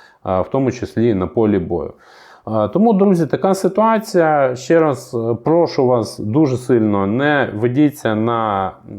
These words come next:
пояснення, на якісь висновки, е, так званих фах-, фахівців щодо того, що, е, один раз отримали умовний термін і можете собі спокійно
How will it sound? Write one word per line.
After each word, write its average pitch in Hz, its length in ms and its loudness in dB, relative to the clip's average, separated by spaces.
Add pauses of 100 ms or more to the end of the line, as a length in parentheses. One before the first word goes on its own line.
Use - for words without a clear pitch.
(160)
пояснення, 113 760 0
на 98 160 -4
якісь 92 320 -4
висновки, 117 540 0
е, 90 100 -2 (320)
так 95 420 -2
званих 107 440 -2
фах-, 104 200 -6
фахівців 143 760 0
щодо 107 320 -2
того, 110 300 0
що, 95 420 -2 (360)
е, 90 300 -2
один 120 340 0
раз 104 280 -2
отримали 98 880 2
умовний 110 520 0
термін 92 560 0
і 101 280 0
можете 98 440 -2
собі 92 280 -6
спокійно 95 680 -2